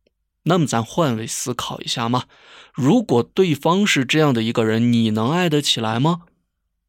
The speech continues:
那么看到他，你是不是想躲得越远越好呢？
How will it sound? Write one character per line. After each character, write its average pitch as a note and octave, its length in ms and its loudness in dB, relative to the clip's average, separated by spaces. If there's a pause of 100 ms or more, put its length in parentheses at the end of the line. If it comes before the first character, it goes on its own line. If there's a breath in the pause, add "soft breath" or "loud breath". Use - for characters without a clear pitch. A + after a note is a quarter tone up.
(240)
那 E3 100 0
么 G3 60 2
看 F#3+ 180 -2
到 F3 120 2
他， E3 140 0
你 B2+ 160 2
是 - 200 0
不 D#3 80 -2
是 C3+ 140 0
想 B2 220 -2
躲 A2+ 160 -2
得 A#2 160 -2 (360 loud breath)
越 B2+ 200 -2
远 G#2+ 160 0
越 A2 100 -4
好 - 220 -12
呢？ - 100 -20